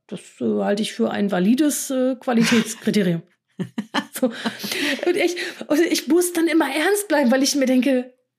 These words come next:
„Merkst du selber?“ „Nee, merkst du nicht.“ <laughs> So, what?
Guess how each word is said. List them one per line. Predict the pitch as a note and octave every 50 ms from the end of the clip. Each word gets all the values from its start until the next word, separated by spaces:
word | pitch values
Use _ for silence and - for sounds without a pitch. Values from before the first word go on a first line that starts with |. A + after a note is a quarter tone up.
| _
„Merkst | - A3 G#3+ A#3 E4 E4+ - -
du | - A3+
selber?“ | E3 E3+ F3 F3 A#3 C4+ G4 A#4 B4 A#4+ - - _ _
„Nee, | - A3 G#3 F#3+
merkst | F3 E3+ A#3 A3+
du | G3 F3 D#3+ - C3+ B2+ B2+ B2 - - G3+
nicht.“ | - - - G#3 E3 - G3 G3
<laughs> | - - - _ -
So, | - G3 - F#4+
what? | - - - - - - A4 B4+ C#5 C#5 - -